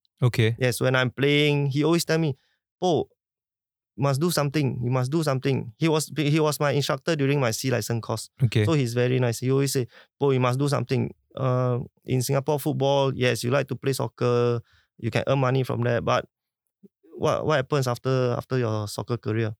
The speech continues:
Speaker 1: Mm-hmm.
Speaker 2: So he was at Queenstown. He's the one who opened up Queenstown.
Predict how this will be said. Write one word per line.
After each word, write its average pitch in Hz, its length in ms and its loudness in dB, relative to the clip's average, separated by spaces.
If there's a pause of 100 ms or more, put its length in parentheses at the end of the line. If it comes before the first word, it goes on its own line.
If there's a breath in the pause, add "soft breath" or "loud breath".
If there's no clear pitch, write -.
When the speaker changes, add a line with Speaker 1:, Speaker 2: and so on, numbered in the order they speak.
(100)
Speaker 1:
Mm-hmm. 113 260 6 (540)
Speaker 2:
So 156 300 2
he 143 160 2
was 135 240 2
at 131 160 -2
Queenstown. 160 420 0
He's 135 220 -4
the 135 100 -2
one 147 220 0
who 131 80 0
opened 135 240 -2
up 117 140 -2
Queenstown. 123 560 -2